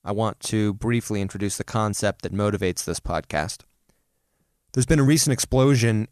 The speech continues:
in all kinds of podcasting, and in a way it shows why they have become so popular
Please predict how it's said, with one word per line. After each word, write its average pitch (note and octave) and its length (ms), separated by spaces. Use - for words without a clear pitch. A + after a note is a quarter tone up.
in G#2+ 420
all C3+ 320
kinds B2 380
of G#2+ 80
podcasting, G2 880
and A2+ 300
in B2 100
a A#2+ 80
way D#3 240
it C3+ 120
shows A#2+ 640
why A2+ 800
they A#2 320
have A2+ 180
become A#2+ 400
so G#2 200
popular A#2+ 720